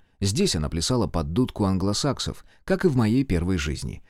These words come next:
с той лишь разницей, что базировались последние на острове, а не на дальнем материке. Кажется, в разговоре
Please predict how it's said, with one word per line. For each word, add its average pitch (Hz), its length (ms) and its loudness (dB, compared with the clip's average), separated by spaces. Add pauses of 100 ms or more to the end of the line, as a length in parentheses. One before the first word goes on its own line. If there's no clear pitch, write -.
(120)
с - 100 -6
той 202 160 2
лишь 143 240 2
разницей, 120 480 2
что 90 180 -2
базировались 101 640 2
последние 80 580 0
на 113 140 2
острове, 73 500 -2 (140)
а 87 120 0
не 104 80 2
на 90 140 0
дальнем 98 340 2
материке. 85 560 -2 (560)
Кажется, 127 400 2
в 87 80 2
разговоре 95 560 2